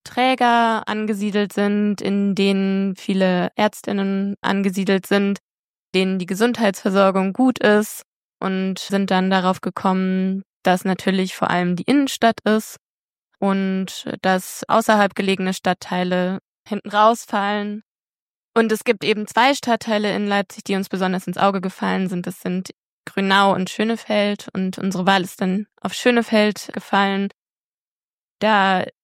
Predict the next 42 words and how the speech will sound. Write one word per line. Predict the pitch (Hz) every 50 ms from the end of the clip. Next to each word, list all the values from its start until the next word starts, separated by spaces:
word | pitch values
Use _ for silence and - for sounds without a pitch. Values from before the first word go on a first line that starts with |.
| _ _ _ -
ist | - 196 - -
die | 208 208 196 - _ -
Demografie | - 196 196 196 185 - 180 190 - - - 208 214 208
so, | 185 180 190 202 214 220 226 220 220 -
dass | - 196 190 -
wirklich, | - 202 202 - - 196 190 202 - - - - _ - _ _ _ _ _ _ _ _ _ _ _ - - -
äh, | 202 190 196 190
sehr | 180 202 202 208 208
deutlich | 185 214 214 226 - 233 220 -
zu | - 220
sehen | 196 208 220 220 220 214
ist, | 190 - 202 208 208 196 - - - _ _ _ _ _ -
Schönefeld | - - 233 233 226 220 - 233 214 208 208 202 202 196 190 - - - -
ist | - 202 202 202 202 202 - - - - - - -
in | - 208 202
der | 202 190 -
einen | 220 254 247 240
Hälfte, | 240 240 214 220 220 - - 202
in | 202
Schönefeld | - - 196 190 - 214 190 - _ -
Ost, | 240 240 240 233 - - - -
ist | 202 208 -
es | 208 -
ein | - 208 208 196
sehr | 208 - -
alter | - 226 226 233 - - 196
Stadtteil. | 190 - - 214 196 196 - - - 196 190 190 190
Der | 196 196 190
Rest | 196 208 208 - -
des | 196 -
Stadtteils | - - 185 185 - - 190 190 180 175 -
ist | - - -
ein | - 190 190
sehr | 185 185 180
migrantisch | 190 190 180 - 190 202 226 240 254 233 -
geprägter | 226 196 - - 208 208 196 - 196 196
Stadtteil. | - - 185 185 - - - 190 185 190
Insgesamt | - - 220 226 226 220 - - 196 180 196 196 190 180
ist | 196 190
es | 175 185 -
ein | - 180 185 185
sehr | 196 190 185 165